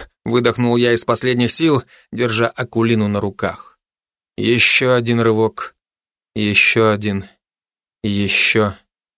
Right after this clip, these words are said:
И вот мы уже были рядом с границей. "Кирилл", прошептала вдруг Акулина, глядя мне за спину на оставленный город.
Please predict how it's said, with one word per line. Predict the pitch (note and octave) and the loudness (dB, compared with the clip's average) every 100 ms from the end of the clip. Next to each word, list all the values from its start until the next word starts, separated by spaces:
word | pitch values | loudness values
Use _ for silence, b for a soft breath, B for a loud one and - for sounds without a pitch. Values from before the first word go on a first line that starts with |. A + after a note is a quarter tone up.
| _ _ _ _ _ _ _ _ | _ _ _ _ _ _ _ _
И | A#2 C3 | 0 2
вот | G#3 G3+ | 2 4
мы | G#3+ | 4
уже | G3+ G3+ | 6 4
были | F#3 F#3+ | 4 4
рядом | F3+ F#3 E3+ | 4 4 2
с | D3 | -2
границей. | C3 D#3 D#3 A2 - - D2 _ _ _ _ _ _ _ _ _ _ _ _ | 0 0 2 -2 -4 -8 -12 _ _ _ _ _ _ _ _ _ _ _ _
"Кирилл", | - E3+ F3+ D3+ G#2+ - _ _ _ | -4 -2 0 0 -4 -14 _ _ _
прошептала | - G2+ - A2+ A2+ | -6 -4 -2 -2 0
вдруг | A2+ A#2+ A#2 | 0 -2 -2
Акулина, | G#2+ B2 F3+ C3+ | 0 0 2 0
глядя | A#2 B2 A#2+ | 2 0 2
мне | A#2+ | 0
за | A2+ E3 F3 | 0 0 0
спину | - A#2+ G#2+ B B | 0 -2 -2 B B
на | C3+ | -4
оставленный | C#3+ - C3 - C#3+ C3 B2+ B2+ | -2 -2 -2 0 0 2 0 -2
город. | A#2+ A#2+ G2 - - | 0 -2 -2 -8 -20